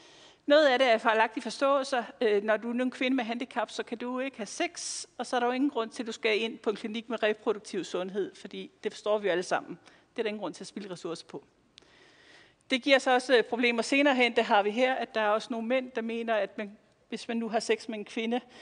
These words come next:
med handicap, så kan man også blive kureret for aids, fordi hun har jo ikke haft sex med andre, og så løser det alle problemstillinger. Det er også en problemstilling. Mål fire, uddannelse. Hver tredje barn med handicap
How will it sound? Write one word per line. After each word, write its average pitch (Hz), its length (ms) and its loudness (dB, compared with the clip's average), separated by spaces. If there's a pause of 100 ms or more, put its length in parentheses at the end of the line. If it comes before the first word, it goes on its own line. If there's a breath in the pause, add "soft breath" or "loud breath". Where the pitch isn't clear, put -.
(240 loud breath)
med 240 220 4
handicap, 247 540 0
så - 240 -6
kan 220 140 -10
man 208 80 0
også 202 120 -4
blive 208 240 -4
kureret 208 420 -4
for - 80 -4
aids, 247 340 -4
fordi - 160 -14
hun 208 180 -10
har 202 80 -6
jo 202 60 -2
ikke 208 120 -6
haft 208 120 -6
sex - 240 -10
med 190 80 -8
andre, 208 380 -10
og 196 100 -12
så - 100 -12
løser 190 280 -10
det 190 160 -10 (360 soft breath)
alle 175 180 -4
problemstillinger. - 640 -12 (1300 loud breath)
Det 302 140 6
er 294 40 8
også 262 220 4
en 285 40 2
problemstilling. 175 800 -4 (1500 loud breath)
Mål 254 240 6
fire, 285 380 4
uddannelse. 247 680 2 (240 loud breath)
Hver 247 180 4
tredje 294 340 4
barn 247 280 4
med 220 80 0
handicap 233 520 2